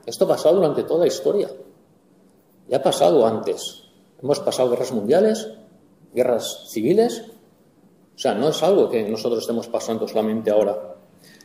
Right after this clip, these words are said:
La vida de muchas personas han cambiado. Han habido revoluciones también,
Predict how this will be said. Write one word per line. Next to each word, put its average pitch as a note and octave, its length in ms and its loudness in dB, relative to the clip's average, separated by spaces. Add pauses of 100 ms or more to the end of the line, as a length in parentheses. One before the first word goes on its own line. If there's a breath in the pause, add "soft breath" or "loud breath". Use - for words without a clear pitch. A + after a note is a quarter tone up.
(240 soft breath)
La A#2 120 6
vida E3 220 4
de F#3 60 4
muchas F3 260 0
personas C3+ 340 -2
han F3+ 120 -2
cambiado. B2 480 -2 (640)
Han C#3 100 0
habido F3+ 260 8
revoluciones C#3 560 0
también, C#3+ 420 -2